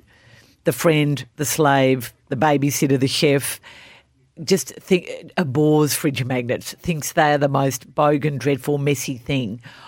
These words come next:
I'm a fridge magnet sucker. If I'm overseas and at a, a gallery and they've got a good fridge magnet or a, a town that has a fridge magnet, I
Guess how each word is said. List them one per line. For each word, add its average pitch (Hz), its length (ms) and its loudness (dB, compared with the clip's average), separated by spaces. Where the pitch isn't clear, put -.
I'm 175 300 4
a 165 40 2
fridge 131 340 0
magnet 127 520 -2
sucker. - 400 -4
If 190 140 0
I'm 208 180 6
overseas 139 600 2
and 135 120 0
at 131 100 2
a, 135 160 2
a 147 100 -2
gallery 151 920 2
and 147 140 -2
they've 135 120 -2
got 156 140 2
a 147 40 0
good 127 240 0
fridge 147 300 -4
magnet 135 420 -2
or 147 340 2
a, 135 240 0
a 139 80 -2
town 143 540 0
that 139 100 0
has 131 160 0
a 123 60 -2
fridge 135 340 -2
magnet, 135 280 -2
I 156 120 4